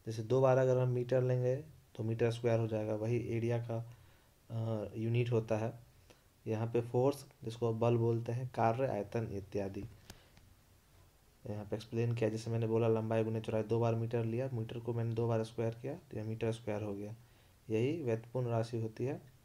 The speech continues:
जो कि दो मूल राशियों से मिलकर बनी होती है। मात्रक पद्धति,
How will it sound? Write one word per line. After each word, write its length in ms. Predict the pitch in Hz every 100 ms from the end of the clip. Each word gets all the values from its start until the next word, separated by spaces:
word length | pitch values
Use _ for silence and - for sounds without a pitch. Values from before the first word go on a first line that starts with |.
| -
जो 100 | 110
कि 80 |
दो 280 | 117 110 123
मूल 220 | 131 127
राशियों 320 | 120 117 120 120
से 120 | 113
मिलकर 300 | 110 110 107
बनी 260 | 104 104
होती 260 | 101 101 120
है। 60 | 117 - - - - - - _ - _ - - - _ - - - - - - - - - - - - - -
मात्रक 420 | 110 117 127 127 -
पद्धति, 500 | 110 113 - 104